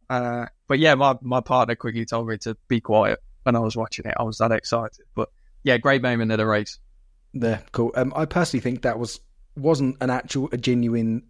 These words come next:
Speaker 2: attempt at an overtake. I personally think that Pecco missed his braking point, and rather than just smash into the <laughs> back of them,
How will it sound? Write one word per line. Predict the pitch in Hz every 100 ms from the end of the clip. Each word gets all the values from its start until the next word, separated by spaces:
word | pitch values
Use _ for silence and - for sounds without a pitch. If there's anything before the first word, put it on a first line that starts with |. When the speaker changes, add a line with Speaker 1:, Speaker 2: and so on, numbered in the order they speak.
| _
Speaker 2:
attempt | - 123 117 -
at | 113
an |
overtake. | 123 131 135 156 156 -
I | 139 143
personally | 143 139 - 120
think | - 131 127
that | 113 113 - -
Pecco | 127 - 120 117 -
missed | 127 120 -
his | 117
braking | 120 139 139 113
point, | 120 110 107 - - - -
and | - 127
rather | 123 131 123
than | 117 117
just | 113 -
smash | 135 120 -
into | 123 117
the | 117
<laughs> | - -
back | 147
of | 131
them, | 110 117